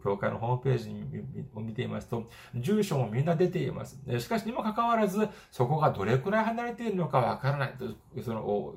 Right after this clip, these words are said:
質問されるというのであれば、まあ、ネット検索や、あるいは日本の地理に関して、まあ、少なからず、まあ、難儀があるという方だというふうに、えー、まあ、見受けられます。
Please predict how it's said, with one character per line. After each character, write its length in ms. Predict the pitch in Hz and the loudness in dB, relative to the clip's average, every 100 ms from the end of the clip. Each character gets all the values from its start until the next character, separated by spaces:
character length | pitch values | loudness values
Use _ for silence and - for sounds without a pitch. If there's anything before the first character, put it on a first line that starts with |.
| 113 | -12
質 240 | - - | -12 -4
問 140 | 147 143 | -2 0
さ 100 | 160 | 0
れ 80 | |
る 120 | 165 160 | -2 -2
と 100 | 135 | -2
い 20 | |
う 40 | |
の 60 | 107 | 0
で 60 | |
あ 80 | 120 | 0
れ 140 | 107 98 | 0 0
ば、 360 | 120 107 - - - - | 2 2 -2 -10 -20 -2
ま 100 | 131 | 2
あ、 40 | 107 | 4
ネ 100 | 110 | 2
ッ 160 | - | -2
ト 140 | 247 233 | -6 -6
検 280 | 254 277 | -4 -6
索 320 | - 107 - 95 | -6 -8 -8 -8
や、 160 | 98 - | -8 -4
あ 60 | |
る 80 | 143 | 0
い 60 | 190 | 2
は 200 | 143 127 - - | 2 -2 -8 0
日 100 | 131 | 2
本 240 | 131 196 | 2 -2
の 100 | 214 196 | -4 -6
地 320 | - - 233 | -10 -10 -4
理 40 | |
に 460 | 196 131 120 120 117 | -2 -2 0 -2 0
関 220 | 127 120 | -2 -2
し 60 | - | 0
て、 260 | 139 156 - - | 0 0 -4 -10
ま 100 | 113 | -8
あ、 0 | |
少 200 | - 220 | -6 -2
な 120 | 269 | -2
か 160 | 269 269 | 0 2
ら 160 | 247 | 2
ず、 320 | 175 139 147 - - | 2 0 -2 -6 -14
ま 120 | 123 107 | -6 -4
あ、 20 | |
難 260 | 113 139 | 0 0
儀 120 | 127 - | 0 -4
が 220 | 104 113 | -4 -4
あ 40 | |
る 60 | 107 - - | -6 -12 -4
と 80 | |
い 180 | 202 254 | -2 4
う 60 | 180 | 2
方 220 | 175 165 | 2 0
だ 100 | 151 | 0
と 120 | 135 | 0
い 180 | 131 123 | 0 0
う 20 | |
ふ 140 | 107 131 | 0 0
う 60 | |
に、 320 | 175 202 113 107 | 0 -2 -2 -4
え 40 | |
ー、 20 | |
ま 120 | 107 - | -4 -6
あ、 100 | 104 | -6
見 160 | 98 104 | -2 -2
受 200 | 104 107 | 0 -2
け 20 | |
ら 60 | 98 | -2
れ 100 | 101 | -6
ま 140 | - | -10
す。 100 | - | -14